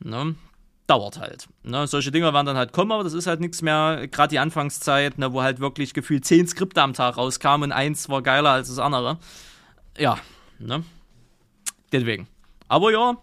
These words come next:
merke ich mit Kornhub auch. Gibt halt manchmal einfach, da hast du zwei Tage, wo du halt nichts vorstellen kannst. Weil klar, du kannst jetzt auch wie andere, äh, Mod-Seiten slash Mod-Kanäle oder Mod-YouTube-Kanäle, kannst du jeden Scheiß vorstellen und ein Drei-Minuten-Video und ein Zwei-Minuten-Video über ein Gewicht machen.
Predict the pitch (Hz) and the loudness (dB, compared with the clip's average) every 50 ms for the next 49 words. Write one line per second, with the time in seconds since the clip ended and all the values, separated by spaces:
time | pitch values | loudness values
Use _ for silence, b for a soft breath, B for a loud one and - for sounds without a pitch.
0 | _ - 202 143 139 143 147 156 151 147 139 139 - - 113 104 101 98 - - | _ -18 -14 -8 -2 -2 0 0 -2 -4 -6 -8 -8 -8 -8 -8 -8 -10 -10 -12
1 | - - - - _ _ _ _ _ _ - - - 160 131 131 131 147 - - | -16 -18 -18 -20 _ _ _ _ _ _ -6 -4 0 0 0 0 -2 -4 -4 -2
2 | 139 135 131 131 135 143 135 123 123 127 - 127 - 147 139 135 135 139 139 135 | 0 0 0 0 -2 -2 -2 -2 -2 -2 -4 -8 -8 -6 -4 -2 -2 -2 -2 -2
3 | 135 131 131 131 135 127 - - - - - 113 107 - 107 101 82 - - _ | -4 -4 -2 -4 -4 -8 -8 -8 -8 -6 -6 -8 -8 -6 -8 -10 -10 -14 -18 _
4 | B B B B B B B B - 123 123 - 156 170 185 170 147 - 156 151 | B B B B B B B B -6 -6 2 4 6 6 6 4 2 0 0 0
5 | 165 165 156 127 151 143 131 135 101 95 127 147 147 143 147 143 143 127 113 139 | 0 0 -2 -4 -6 -4 -2 -2 -2 0 0 0 0 2 2 2 2 0 0 0
6 | 135 135 135 - - 139 135 131 - - 139 131 139 139 139 - - 131 123 - | 0 0 -2 -4 -6 -6 -6 -6 -4 -2 0 0 0 -2 -4 -6 -6 -6 -6 -6
7 | 135 131 - - 131 127 131 135 139 139 135 135 - - 123 120 117 117 120 113 | -8 -6 -4 -6 -4 -2 -2 0 2 2 2 2 0 -2 -4 -4 -4 -4 -6 -4
8 | - 135 - - - - 139 131 135 135 135 139 139 B B B B B - 143 | -6 -8 -8 -8 -6 -4 -2 -2 0 0 -2 -2 -4 B B B B B -2 -2
9 | 139 139 - 135 127 135 127 127 - 135 120 131 127 - 160 160 160 - 165 170 | -2 -2 -2 -2 -2 -2 -2 -2 0 2 2 0 2 0 -2 -2 0 2 2 2
10 | 180 175 156 143 143 139 139 - - 143 143 139 127 - _ - - 143 143 143 | 2 2 0 -2 -2 -4 -6 -8 -8 -8 -8 -10 -10 -12 _ -4 0 0 2 2
11 | 143 139 143 156 165 160 147 165 160 156 143 135 135 - 143 139 135 131 139 147 | 2 0 0 0 0 0 -2 0 0 0 0 0 -2 -2 -2 -2 0 0 0 -2
12 | 151 143 139 147 - 156 143 139 139 135 131 120 131 113 143 156 - - 190 185 | -2 -2 -2 -2 -2 -2 -2 -2 -2 -4 -4 -4 -2 -2 -2 -2 -2 0 2 2
13 | 196 202 220 240 | 2 2 0 -6